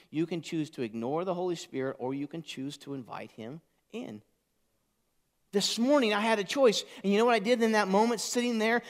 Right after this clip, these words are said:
asking myself that terrible question, "Do I even believe this?" I had a choice right here in this moment. And I said, "God,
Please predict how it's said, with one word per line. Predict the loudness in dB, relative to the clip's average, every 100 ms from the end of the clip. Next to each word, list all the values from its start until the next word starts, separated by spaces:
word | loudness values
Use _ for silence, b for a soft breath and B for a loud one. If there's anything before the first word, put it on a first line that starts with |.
| B
asking | -2 -2 -2 -2
myself | 0 2 4
that | 4 2
terrible | 0 2 2 2
question, | 2 2 2 -4 -6 B -2
"Do | 6
I | 6 6 0
even | -2 2 2
believe | 2 2 0 6
this?" | 6 4 -6 B
I | -2 2
had | 2
a | 2
choice | 0 4 4 4 -4 B B
right | 6 6
here | 4
in | 4
this | 2 4
moment. | 6 6 4
And |
I | 4
said, | 0 -2 -6 2
"God, | 4 6 4